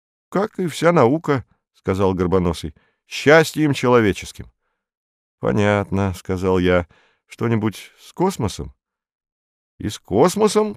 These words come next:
тоже", сказал Горбоносый. "От добра добра не ищут", сказал я. "Столичный город и приличная зарплата",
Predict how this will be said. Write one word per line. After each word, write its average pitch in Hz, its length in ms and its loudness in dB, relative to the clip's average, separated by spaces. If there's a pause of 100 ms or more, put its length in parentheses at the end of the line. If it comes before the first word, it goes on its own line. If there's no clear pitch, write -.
(100)
тоже", 139 480 2 (240)
сказал 98 420 -2
Горбоносый. 90 720 -2 (1040)
"От 120 240 -6
добра 107 400 2
добра 101 560 2
не 95 280 -2
ищут", - 400 -14 (300)
сказал 76 420 -10
я. 69 240 -8 (1000)
"Столичный 127 680 -8
город 117 600 -4 (160)
и - 100 -10
приличная 98 640 -8
зарплата", 80 880 -6